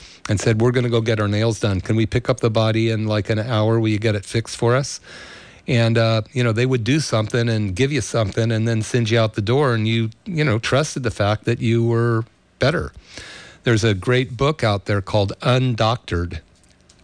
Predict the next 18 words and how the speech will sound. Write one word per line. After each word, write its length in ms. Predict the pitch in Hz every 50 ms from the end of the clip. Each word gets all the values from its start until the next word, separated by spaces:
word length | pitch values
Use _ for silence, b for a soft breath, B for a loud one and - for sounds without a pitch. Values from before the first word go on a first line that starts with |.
| _ _ -
U 260 | - 117 113 107 110
N 220 | 110 110 104 104
Doctored, 440 | 90 - 107 120 120 - - 98 90
and 140 | 92 92 95
I 60 | 98
recommend 500 | 98 107 113 110 - 113 110 107 101 95
you 80 | 107 98
get 240 | 98 110 117 127 123
it. 160 | 104 101 _ _ _ _ _ _ _ _ _ _ _ _ _ _ _ _ _ _ _ _ _ _ _ _ - B B B B B B B B B
And 400 | - 127 123 131 123 113 - 156
what 240 | 117 117 127 131 135
this 200 | 139 123 110 -
author 560 | 123 120 131 131 - 131 117 113 107 104 - -
talks 340 | - - 143 170 190 - -
about 400 | 113 101 98 95 95 95 98 - - B B B B B B B B
is 480 | - 113 110 110 110 110 104 - - - - -
most 560 | - - 117 110 120 131 147 165 - - -
people 560 | - - 185 180 - - 98 90 87 90 107